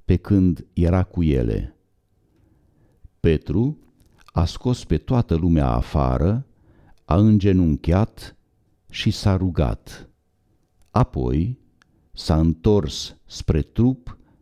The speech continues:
și a zis: "Tabita, scoală-te." Ea a deschis ochii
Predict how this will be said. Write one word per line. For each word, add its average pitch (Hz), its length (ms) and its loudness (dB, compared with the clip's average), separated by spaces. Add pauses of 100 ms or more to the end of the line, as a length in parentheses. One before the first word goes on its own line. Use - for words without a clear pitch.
(120)
și - 200 -6
a 92 100 2
zis: - 540 -8 (1200)
"Tabita, 104 720 0 (680)
scoală-te." 95 960 -2 (1600)
Ea 69 600 -2 (480)
a 73 140 -2
deschis - 640 -4
ochii 69 600 -4